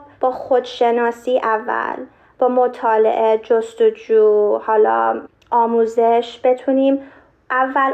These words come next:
الگوهای خیلی خوبی باشیم برای نسل جوان که نقش مهمی از آینده‌مون واقعاً دارن اینا. ام، ما اگر دست به دست هم بدیم،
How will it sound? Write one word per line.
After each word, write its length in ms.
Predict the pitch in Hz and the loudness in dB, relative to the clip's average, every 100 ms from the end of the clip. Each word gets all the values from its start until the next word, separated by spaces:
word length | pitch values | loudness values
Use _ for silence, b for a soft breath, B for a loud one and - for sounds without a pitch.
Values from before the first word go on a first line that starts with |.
| 247 | 2
الگوهای 440 | 233 233 233 233 | 2 2 2 0
خیلی 260 | 247 247 247 | -2 -2 -2
خوبی 280 | - 240 | 0 0
باشیم 380 | 233 226 - 220 | 0 -2 -6 -4
برای 240 | 220 226 220 | -2 0 0
نسل 420 | 226 226 - 226 | 0 -4 -6 -4
جوان 760 | 220 208 208 208 208 220 240 - b b b | 0 -2 -2 -4 -4 -4 -6 -12 b b b
که 120 | 294 | 2
نقش 400 | 285 302 311 - | 2 2 -2 -2
مهمی 760 | 339 311 277 277 285 285 294 294 | 2 2 2 0 0 2 0 0
از 520 | 247 233 233 - _ _ _ _ - | 0 0 -2 -10 _ _ _ _ -2
آینده‌مون 640 | 240 240 226 233 233 220 | 2 2 2 0 0 -2
واقعاً 420 | 226 220 220 220 | -2 -4 -6 -6
دارن 340 | 214 - - 60 | -6 -6 -6 -8
اینا. 200 | - - - b b b b - | -10 -12 -16 b b b b -6
ام، 500 | 247 254 254 254 254 - | -2 0 0 0 -4 -2
ما 140 | 277 | 0
اگر 400 | 277 285 294 285 285 | 0 0 0 0 0
دست 400 | 254 262 - - | -2 -2 -6 -4
به 100 | 247 | -2
دست 300 | 233 247 247 | 0 -4 -4
هم 320 | 233 240 220 220 | -6 -4 -2 0
بدیم، 840 | 220 214 226 233 247 262 285 294 | 0 0 -2 0 -2 -2 -4 -8